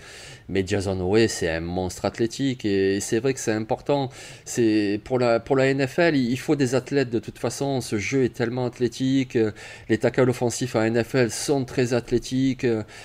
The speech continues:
donc il faut ce type de joueur qui va vite, qui est puissant, qui est, euh, donc pourquoi pas, ce serait un beau, un beau pari. Et puis, euh, effectivement, s'il passe dans une trente-quatre, alors voilà, c'est parce que c'est vraiment le pass rusher que tu mets à l'extérieur,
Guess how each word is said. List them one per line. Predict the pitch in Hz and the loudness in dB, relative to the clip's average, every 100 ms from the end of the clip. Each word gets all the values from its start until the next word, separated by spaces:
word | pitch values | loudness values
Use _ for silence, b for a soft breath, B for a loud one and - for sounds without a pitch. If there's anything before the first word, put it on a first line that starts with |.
| B - | B -6
donc | 104 120 | -4 -4
il | |
faut | - 151 156 | -6 2 2
ce | 131 113 | 4 0
type | - 139 | -2 -4
de | 120 113 | 0 0
joueur | 101 110 117 120 | 0 2 4 4
qui | - 104 | 0 -4
va | 98 92 | -2 -2
vite, | 90 113 120 117 - 104 | -2 -2 0 -2 -2 -2
qui | 104 | -2
est | |
puissant, | 95 - 107 - 117 113 113 | -6 -6 -6 0 2 2 0
qui | 107 104 | -2 0
est, | 98 | 2
euh, | 95 98 - B B B B | 2 -2 -6 B B B B
donc | - 101 | -4 -4
pourquoi | - 131 151 123 | -4 2 2 4
pas, | 101 | 2
ce | 110 104 | 2 -2
serait | - 107 | -2 -2
un | 104 | -2
beau, | 107 120 135 123 113 | -2 2 4 6 4
un | 107 | 2
beau | 107 139 | 0 0
pari. | 147 131 151 | 2 2 2
Et | |
puis, | - 117 117 | 2 2 4
euh, | 107 104 | 4 4
effectivement, | 107 135 127 131 110 | 0 -2 -2 -2 0
s'il | 104 - 120 | -2 -4 0
passe | 123 - | 0 0
dans | 107 104 | -2 -2
une | 95 95 | -4 -8
trente-quatre, | - - 139 127 127 127 - | -6 -2 -2 0 0 0 0
alors | 90 87 | 0 0
voilà, | 92 82 76 | -2 -2 -4
c'est | - - | -8 -10
parce | 85 | -6
que | 95 | -6
c'est | - 107 | -2 0
vraiment | 107 117 110 | 0 0 2
le | 113 | 2
pass | 113 110 - | 2 -2 -2
rusher | 104 - 110 - | -6 -2 -4 -4
que | |
tu | 110 107 | -6 -4
mets | 101 101 | -2 -2
à | - | -2
l'extérieur, | 110 117 - 90 101 117 | -2 -4 0 0 2 2